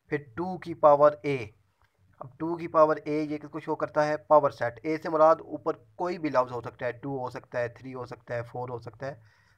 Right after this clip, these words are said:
so on, कुछ भी हो तो वो प-, पावर सेट को बनाने के लिए ये हम लोग इस्तेमाल करते हैं। A equal to B ये इक्वलिटी को शो करता है। A प्राइम ये कॉम्प्लीमेंट के लिए इस्तेमाल होता है। फिर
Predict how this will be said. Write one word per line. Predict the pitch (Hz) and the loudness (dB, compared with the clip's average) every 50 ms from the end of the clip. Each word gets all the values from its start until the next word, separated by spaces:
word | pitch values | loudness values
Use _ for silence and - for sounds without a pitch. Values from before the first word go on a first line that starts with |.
| _ _ - | _ _ -4
so | - 147 135 - - 120 | -2 -2 -2 -2 -6 -8
on, | 117 117 | -10 -8
कुछ | 120 156 156 147 147 | -8 -10 -10 -10 -8
भी | 147 151 | -6 -4
हो | 143 151 160 | -2 -2 -2
तो | 156 156 147 151 170 - _ _ _ _ _ - | -2 -4 -4 -6 -6 -8 _ _ _ _ _ -12
वो | 135 131 | -12 -12
प-, | 120 - _ _ - - - 160 | -12 -14 _ _ -12 0 4 8
पावर | 156 156 147 143 | 8 8 6 4
सेट | - 139 131 - | -2 -4 -8 -8
को | 135 | -8
बनाने | 127 123 120 120 123 120 | -6 -6 -4 -4 -6 -8
के | 127 | -12
लिए | 123 120 120 | -14 -14 -12
ये | 117 127 | -10 -8
हम | 120 113 113 | -8 -8 -8
लोग | 123 135 156 - - | -8 -8 -8 -8 -12
इस्तेमाल | - _ 147 131 120 117 110 | -18 _ -12 -8 -8 -8 -8
करते | 110 117 - _ - 117 | -8 -12 -18 _ -18 -20
हैं। | 107 - _ _ _ _ _ _ - - _ _ _ _ _ - | -20 -20 _ _ _ _ _ _ -20 -20 _ _ _ _ _ -6
A | 151 147 151 151 156 160 160 - 151 | -4 -2 -2 -2 -2 -4 -4 -6 -10
equal | 139 139 - 147 143 139 - | -12 -8 -6 -6 -6 -6 -6
to | 143 131 | -10 -12
B | 120 131 | -10 -12
ये | 127 120 127 139 143 | -12 -10 -8 -6 -6
इक्वलिटी | 143 143 147 - 135 131 135 127 123 - 147 | -8 -10 -14 -16 -12 -12 -12 -12 -12 -14 -14
को | 139 151 | -12 -12
शो | 139 143 147 143 | -10 -8 -8 -6
करता | 143 143 135 - 143 139 | -6 -8 -8 -6 -6 -6
है। | 127 135 131 131 - _ _ _ _ _ _ - 151 | -6 -6 -10 -14 -14 _ _ _ _ _ _ -6 -4
A | 151 151 156 | -2 -2 -2
प्राइम | 147 151 - 139 135 139 127 110 107 107 | -4 -4 -2 0 2 2 0 -2 -6 -10
ये | 107 131 139 139 139 _ _ _ - | -8 -6 -6 -6 -6 _ _ _ -6
कॉम्प्लीमेंट | 143 127 120 135 143 143 143 143 143 | -6 -6 -6 -8 -6 -4 -4 -4 -6
के | 143 143 | -8 -10
लिए | 139 143 | -8 -8
इस्तेमाल | 139 139 - 147 139 131 139 139 | -10 -10 -10 -10 -6 -4 -4 -4
होता | 135 135 - 143 131 | -4 -6 -6 -6 -6
है। | 131 135 127 127 - _ _ _ _ _ _ _ _ _ | -6 -8 -12 -14 -18 _ _ _ _ _ _ _ _ _
फिर | - 139 135 - | -8 -8 -8 -10